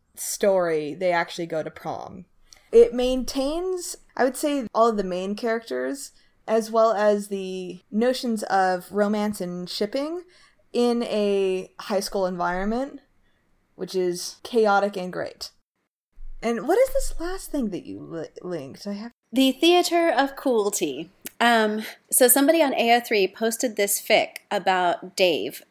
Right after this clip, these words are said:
Speaker 2: and Dave is this character that has time travel powers. So there are multiple scenes throughout canon where he meets up with five different versions of himself from alternate timelines, and half of them are dead. And so in this fic, it's just different versions of Dave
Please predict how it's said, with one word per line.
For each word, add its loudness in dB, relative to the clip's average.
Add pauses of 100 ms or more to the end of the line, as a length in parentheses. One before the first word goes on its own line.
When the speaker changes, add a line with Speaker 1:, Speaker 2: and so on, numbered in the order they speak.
Speaker 2:
and -2
Dave 0
is -2
this -2
character -2
that -8
has -2
time -4
travel -2
powers. -2 (380)
So 6
there 8
are 2
multiple -2
scenes -2
throughout 0
canon 0
where 4
he 2
meets 2
up 2
with -4
five 0
different -2
versions 0
of -8
himself -4
from -2
alternate -2
timelines, -4
and -2
half -6
of -6
them -2
are -4
dead. -6
And -8 (220)
so 4
in 4
this 0
fic, 2
it's -2
just 0
different -2
versions 0
of -6
Dave 2